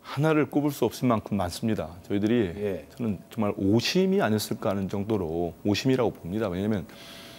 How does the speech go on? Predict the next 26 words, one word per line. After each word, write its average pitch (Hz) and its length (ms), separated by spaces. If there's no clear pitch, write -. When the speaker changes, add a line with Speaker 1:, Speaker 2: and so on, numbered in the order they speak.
Speaker 1:
대표가 170 320
기본적으로 151 520
하지 175 280
않은 127 640
발언입니다. 113 720
그 - 120
골프를 143 360
쳤다 - 300
안 104 60
쳤다는 123 340
표현을 113 220
하지 131 160
않았어요. 92 640
명확히 151 300
따지면 151 520
김문기 165 400
씨를 156 380
모른다는 147 500
부분에 123 200
대해서는 120 400
이번 113 220
판사도 127 640
무죄를 110 720
받습니다. 92 560
Speaker 2:
예. 117 260
Speaker 1:
근데 151 240